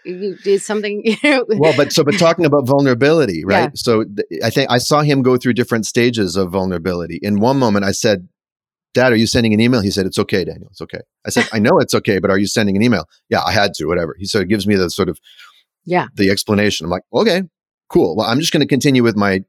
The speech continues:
Speaker 2: speech that I was giving 'cause I'm not gonna get derailed by this." That was my approach.
Speaker 1: Yeah.
Speaker 2: And then later, I asked him about it. And I can't remember what he said, but then later in the evening, we did, we haven't posted the Q and A online, but someone said to him,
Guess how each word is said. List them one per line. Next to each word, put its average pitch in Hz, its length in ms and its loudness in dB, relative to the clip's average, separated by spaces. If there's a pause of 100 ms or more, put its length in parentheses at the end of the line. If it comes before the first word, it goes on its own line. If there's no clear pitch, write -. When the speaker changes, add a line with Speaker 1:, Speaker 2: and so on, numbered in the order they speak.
Speaker 2:
speech 151 320 -2
that 104 100 2
I 90 40 2
was 82 140 -2
giving 85 220 -6
'cause 87 120 -2
I'm 104 100 0
not 110 160 0
gonna 101 120 0
get 98 140 -4
derailed 95 380 -2
by 82 140 -6
this." - 240 -12
That 92 160 -4
was 82 120 -6
my 87 140 -4
approach. - 460 -10 (320)
Speaker 1:
Yeah. 180 340 -2
Speaker 2:
And 120 160 0
then 131 160 4
later, 143 540 4 (1400)
I 110 140 2
asked 120 300 2
him 123 100 4
about 80 300 0
it. 87 120 -2 (520)
And 107 300 0 (160)
I 107 80 0
can't 123 220 0
remember 123 140 2
what 110 60 2
he 107 40 2
said, 104 160 0
but 92 120 -2
then 110 140 0
later 160 340 2
in 120 120 2
the 101 100 2
evening, 85 420 -6
we 90 120 -4
did, 104 180 -2
we 107 80 2
haven't 107 220 0
posted 101 320 -2
the 95 40 -8
Q 98 220 -2
and 87 100 0
A 98 140 2
online, 80 400 -6
but 78 240 -4
someone 123 380 0
said 104 220 0
to 98 60 -4
him, 90 200 -2